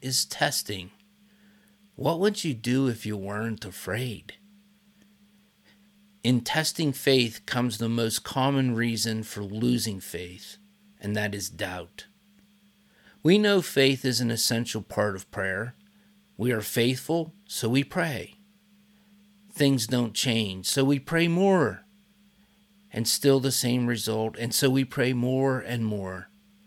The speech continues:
And then doubt sets in, and we lose faith. Doubt leads to fear, and fear leads us to unfaithfulness. The problem is we often are afraid to realize the answer to our prayers.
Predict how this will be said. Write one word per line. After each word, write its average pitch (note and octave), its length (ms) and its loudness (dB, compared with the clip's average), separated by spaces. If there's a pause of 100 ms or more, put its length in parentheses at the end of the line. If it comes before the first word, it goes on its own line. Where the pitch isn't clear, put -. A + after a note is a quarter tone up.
(680)
And A2+ 140 0
then B2+ 240 2
doubt A#2+ 320 0
sets - 400 -2
in, G2 400 -6 (760)
and A#2+ 200 0
we A2+ 100 2
lose G2+ 340 -4
faith. - 580 -6 (1300)
Doubt F3+ 300 8
leads D#3 300 2
to C3 120 -4
fear, D3+ 480 2
and C3 100 0
fear E3+ 320 0
leads C#3+ 320 2
us C#3 220 0
to - 180 -4
unfaithfulness. C#3+ 1160 -2 (640)
The B2+ 80 0
problem G3+ 560 6
is A2+ 380 0
we C3 160 2
often D3+ 420 0
are C3+ 80 2
afraid A#2+ 400 0
to A#2+ 120 -2
realize A#2 520 2
the A2 220 -6
answer D3 400 -2
to G#2 220 -6
our G2+ 120 -6
prayers. F#2 600 -8